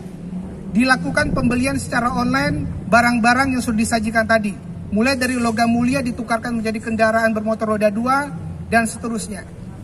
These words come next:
Kemudian di tahap ketiga ini juga, di sini tahap untuk peng-,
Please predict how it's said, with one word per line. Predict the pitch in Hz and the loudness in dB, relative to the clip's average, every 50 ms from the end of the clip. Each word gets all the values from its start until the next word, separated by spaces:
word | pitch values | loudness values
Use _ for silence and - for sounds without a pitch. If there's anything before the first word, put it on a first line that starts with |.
| - - - - | -14 -14 -14 -12
Kemudian | - - 262 247 294 294 311 359 | -4 -4 -2 0 0 0 0 0
di | - 330 330 - | -2 -2 0 2
tahap | 339 233 277 277 - 294 | 4 4 4 2 0 -2
ketiga | 247 285 262 226 262 | -2 -2 -2 -2 0
ini | 254 247 254 269 247 | -2 0 0 0 0
juga, | 247 269 208 202 208 214 233 269 269 - - - - - - - | 0 -2 0 2 4 4 2 0 -4 -10 -16 -16 -18 -18 -16 -8
di | - 220 220 | -6 -6 -4
sini | - 294 330 339 - | -2 -4 -6 -6 -2
tahap | - 330 302 269 220 285 339 349 - - - - - - - - | 0 2 2 2 4 2 2 2 2 -10 -18 -18 -18 -16 -12 -6
untuk | 294 285 294 - - 349 339 - - - - - - - - - 180 - - - - - - - - - - - - - - - - - - - | -4 -4 -4 -4 -2 -4 -4 -4 -4 -16 -16 -16 -16 -16 -16 -16 -16 -16 -16 -16 -16 -16 -14 -14 -14 -14 -14 -14 -12 -12 -10 -12 -12 -12 -12 -4
peng-, | - - 311 311 320 320 | 2 4 4 4 2 -2